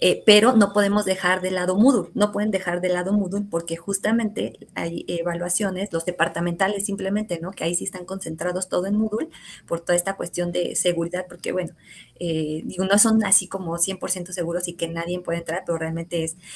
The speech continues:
pues, complicado que alguien lo pueda hacer, al menos que sea un hacker, así, un alumno hacker súper bueno, ¿no? Pero, este, pero al menos, bueno, se tiene la certeza de que hay, pues, mayor seguridad en Moodle y se puede utilizar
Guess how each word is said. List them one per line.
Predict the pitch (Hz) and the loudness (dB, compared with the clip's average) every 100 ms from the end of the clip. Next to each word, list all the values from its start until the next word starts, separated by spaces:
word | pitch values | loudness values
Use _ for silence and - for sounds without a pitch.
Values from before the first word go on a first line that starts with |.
| - - | -10 -4
pues, | 175 | -2
complicado | - 170 170 156 - 160 185 | 2 0 0 -4 -4 -4 -2
que | - | -2
alguien | 156 170 156 | -4 -4 -6
lo | 143 | -4
pueda | 156 | -2
hacer, | 160 170 | 0 0
al | 160 | -4
menos | 156 165 | -4 -8
que | - 143 156 143 | -4 -4 -4 -4
sea | - 165 | -4 -4
un | 165 | -4
hacker, | 165 160 - 165 156 | -2 -4 -6 -10 -6
así, | 151 - | -4 -2
un | 165 | -2
alumno | 170 170 156 | -2 -2 -4
hacker | 156 170 - | -10 -12 -8
súper | - 165 - 156 | -6 -6 -6 -4
bueno, | 160 165 269 - - - - - | -2 0 -2 -4 -14 -14 -14 -6
¿no? | 175 175 - | -2 -2 2
Pero, | 180 175 165 | 4 6 4
este, | 160 - 156 | 2 0 2
pero | 170 165 151 156 | 4 4 4 2
al | - 175 | 2 0
menos, | 175 180 196 | 0 -2 -4
bueno, | 165 160 143 - | -4 -4 -4 -4
se | - | -8
tiene | - 170 175 180 175 - | -6 -4 -2 -2 -2 -4
la | 156 151 | -6 -4
certeza | 160 - 175 - 170 | -4 -4 0 0 0
de | 165 | -6
que | 160 | -4
hay, | 160 160 - | -4 -4 -4
pues, | 170 | -4
mayor | 170 165 180 | -2 -2 0
seguridad | 180 202 196 185 190 190 | 2 0 0 -2 -2 -4
en | 190 202 | -4 0
Moodle | 214 220 254 | 0 0 -2
y | 185 | -2
se | - 165 | -2 -2
puede | 170 190 208 | 0 -2 -2
utilizar | - 170 | -6 -6